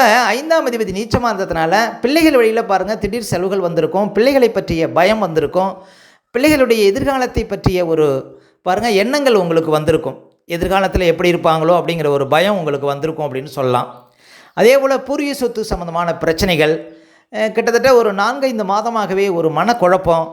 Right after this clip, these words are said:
எந்த ஒரு முடிவும் சரியா எடுக்க முடியல, அது போன்ற ஒரு நிலையை பார்த்திருப்பீங்க கடகராசிக்காரர்கள். அதே போல பத்தாம் அதிபதி நீச்சமா இருந்ததுனால, பத்தாம் அதிபதி பலவீனமா இருந்ததுனால பாருங்க, தொழிலை பற்றிய பயமும் இருந்திருக்கும், உத்தியோகத்தை பற்றிய பயமும் இருந்திருக்கும்.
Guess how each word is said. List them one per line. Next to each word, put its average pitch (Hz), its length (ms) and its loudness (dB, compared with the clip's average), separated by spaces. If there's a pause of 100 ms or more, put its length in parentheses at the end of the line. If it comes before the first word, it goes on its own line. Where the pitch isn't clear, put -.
எந்த 233 260 0
ஒரு 214 200 4
முடிவும் 196 340 -2
சரியா 180 300 0
எடுக்க 170 280 0
முடியல, 143 300 2 (540)
அது 240 180 -2
போன்ற 247 280 2
ஒரு 180 160 4
நிலையை 190 340 2
பார்த்திருப்பீங்க 160 640 -6
கடகராசிக்காரர்கள். 143 920 -2 (640)
அதே 247 180 6
போல 285 200 0
பத்தாம் 311 400 -4
அதிபதி 220 360 0
நீச்சமா 233 420 -2
இருந்ததுனால, 170 520 0 (420)
பத்தாம் 247 360 0
அதிபதி 196 360 4
பலவீனமா 202 480 2
இருந்ததுனால 151 500 -4 (520)
பாருங்க, 190 260 0
தொழிலை 285 440 2
பற்றிய 214 380 0
பயமும் 202 340 0
இருந்திருக்கும், 180 600 -6
உத்தியோகத்தை 196 520 -2
பற்றிய 160 320 0
பயமும் 190 320 2
இருந்திருக்கும். 165 500 0